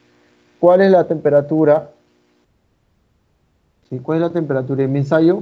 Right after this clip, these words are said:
Fue veinticinco grados, ¿no? Veinticinco grados,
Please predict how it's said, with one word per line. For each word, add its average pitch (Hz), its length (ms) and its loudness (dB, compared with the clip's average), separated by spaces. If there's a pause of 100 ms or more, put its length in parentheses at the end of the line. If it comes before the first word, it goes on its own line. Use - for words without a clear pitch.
Fue 123 120 -4
veinticinco 110 760 -6 (160)
grados, 107 560 -8 (400)
¿no? - 180 -8 (760)
Veinticinco 196 580 0
grados, 202 460 0